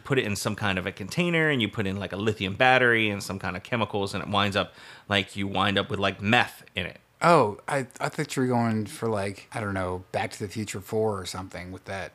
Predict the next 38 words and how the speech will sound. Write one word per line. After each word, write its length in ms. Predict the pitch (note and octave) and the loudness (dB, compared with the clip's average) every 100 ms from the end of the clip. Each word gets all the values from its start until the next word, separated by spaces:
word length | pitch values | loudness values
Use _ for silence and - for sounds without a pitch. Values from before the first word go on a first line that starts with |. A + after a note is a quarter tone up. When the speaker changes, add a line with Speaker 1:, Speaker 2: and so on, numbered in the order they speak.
| - | -4
Speaker 2:
recipe. 400 | B2 A2 A2+ - | -2 -2 -4 -2
Speaker 1:
Well, 160 | E3+ D3+ | 0 4
yeah, 300 | G3+ A2+ - - | 4 4 -2 -8
it's 160 | C3 C#3 | -6 4
very 180 | F#3 | 4
much 260 | D#3+ D#3+ - | 6 2 0
like 200 | G2 G2+ | -2 0
that. 200 | G#2 F#2+ | 0 0
Speaker 2:
Okay. 280 | C#3 - G#2 | 0 2 2
Speaker 1:
Except 200 | F#2+ C3 | 6 6
for 100 | C3+ | 8
you 100 | C3 | 8
wind 240 | B2+ C3 | 6 6
up 80 | C3 | 6
with 140 | A#2 A2+ | 4 4
meth. 440 | D#3 - - D3+ | 4 2 -4 -4
Speaker 2:
Sure, 460 | - F3 C#3+ G2+ G#2 | 0 6 6 6 2
<laughs> 40 | - | -2
in-, 280 | G#2+ A2+ - | 0 0 0
instead 380 | D3 - C3 | 0 2 4
of 100 | A#2+ | 4
a 60 | A2+ | 2
DeLorean. 560 | B2 B2 A#2 G2 E2+ D#2+ G#2+ - | 2 4 4 2 -4 -12 -18 2
Speaker 1:
Right. 240 | C3 - | 4 4
The 240 | B2+ B2+ G2+ F2+ | 2 0 0 -4
police 320 | C#3 F#3+ - | 0 0 0
were 100 | A#2+ | -2
called 440 | - G2+ F#2+ A2+ - | 0 2 2 0 -2
on 180 | A2+ | -2
a 120 | G#2+ A2 | 0 0
man 340 | A2+ A2+ A2 | 0 0 0
by 140 | A2 | 0
the 80 | G#2+ | 0
name 200 | A2 A2 | 0 2
of 160 | G#2 G2 - | 2 0 -4
Ian 420 | D#3+ F#3+ F3+ F3 - - | 0 2 2 -2 -6 -12
Fruder-, 640 | - D3+ G3 C3+ G#2+ - | -4 2 4 4 2 -2
Fruden-, 640 | - - E3+ F3 C#3 G#2 | -12 -2 0 4 4 4